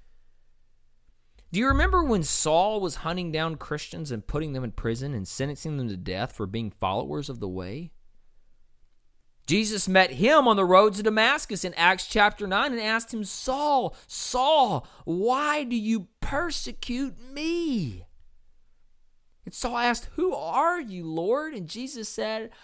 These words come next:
"I am Jesus whom you are persecuting."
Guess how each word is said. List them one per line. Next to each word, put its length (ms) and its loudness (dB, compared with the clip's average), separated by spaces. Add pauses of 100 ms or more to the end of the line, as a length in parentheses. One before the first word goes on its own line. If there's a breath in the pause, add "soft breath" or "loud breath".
(140 soft breath)
"I 220 -4
am 320 -6
Jesus 800 -8 (280 soft breath)
whom 460 -6
you 760 -6
are 300 -4
persecuting." 1080 -10